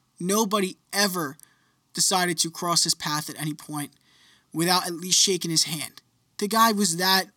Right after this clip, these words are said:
significant to football and its history. N-, name another coach. No other coach can say that they've done the things he could do.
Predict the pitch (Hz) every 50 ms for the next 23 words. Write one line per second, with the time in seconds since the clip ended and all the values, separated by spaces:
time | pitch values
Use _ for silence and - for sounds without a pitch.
0 | _ _ _ _ _ - - - - 196 175 180 185 165 - 175 170 180 180 165
1 | - _ _ _ - - - 190 170 - 202 185 165 190 175 160 - - 165 156
2 | 156 143 - 196 190 - - 160 - - 160 _ _ _ _ _ _ - - -
3 | _ _ - 170 160 - - 202 190 220 254 269 269 - _ _ _ - 202 202
4 | 208 247 254 294 - - - - 277 262 202 - - - - _ _ _ _ _
5 | _ _ _ _ _ _ _ _ _ _ - 190 190 247 302 330 370 320 311 262
6 | - - 269 247 185 160 - - - - - - - - 233 220 208 190 170 -
7 | _ _ _ _ _ _ _ _ - - - - - - 269 269 220 208 196 214
8 | 214 180 160 202 202 208 214 202 - 190 190 180 - - 165 - 175 165 175 233
9 | 202 -